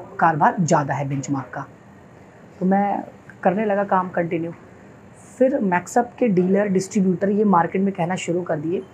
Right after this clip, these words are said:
कि smart इन्फो विजन authorized vendor नहीं है, अ, स्मार्ट इन्फो विजन authorized vendor नहीं है।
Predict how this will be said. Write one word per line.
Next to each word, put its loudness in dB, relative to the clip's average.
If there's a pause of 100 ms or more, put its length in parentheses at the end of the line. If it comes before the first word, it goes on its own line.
(320)
कि 4
smart 2
इन्फो 0
विजन -2
authorized -2
vendor -2
नहीं -4
है, -10 (680)
अ, -2
स्मार्ट 2
इन्फो 0
विजन -2
authorized -2
vendor -2
नहीं -4
है। -12